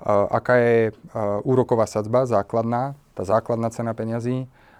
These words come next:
respektíve aký je výmenný kurz. E,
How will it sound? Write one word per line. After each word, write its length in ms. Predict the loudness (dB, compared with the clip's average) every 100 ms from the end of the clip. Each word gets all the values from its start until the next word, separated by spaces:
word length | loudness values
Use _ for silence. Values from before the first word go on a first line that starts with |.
| -4
respektíve 960 | -4 -2 -6 -4 0 2 0 -2 -4
aký 280 | -4 0 0
je 60 | 2
výmenný 280 | 0 0 -2
kurz. 320 | -4 -6 -10
E, 560 | -20 -10 -6 -4 -6